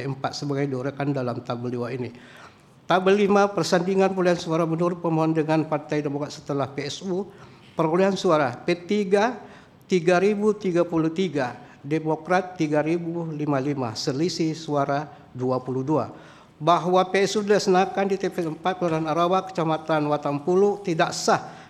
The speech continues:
karena setahu pemohon tidak ada keberatan mengenai kecurangan pelanggaran yang terjadi di T P S empat Kelurahan Arawa. Di samping itu, warga yang menggunakan hak pilih D P S empat Kelurahan Arawa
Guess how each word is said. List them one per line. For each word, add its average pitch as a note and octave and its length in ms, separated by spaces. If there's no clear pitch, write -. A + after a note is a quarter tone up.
karena E3 240
setahu D#3+ 340
pemohon F3+ 380
tidak D#3 260
ada E3 220
keberatan D#3+ 480
mengenai C#3+ 400
kecurangan D3+ 560
pelanggaran C#3 480
yang B2+ 80
terjadi D3+ 400
di D3 80
T D3 80
P C#3+ 160
S D3 80
empat C3+ 240
Kelurahan C3+ 400
Arawa. C3 480
Di F3+ 80
samping F#3 480
itu, G3 320
warga E3+ 240
yang E3+ 160
menggunakan E3 640
hak E3+ 240
pilih F3 240
D E3+ 80
P E3 160
S D#3+ 160
empat G3 320
Kelurahan D#3+ 400
Arawa E3+ 680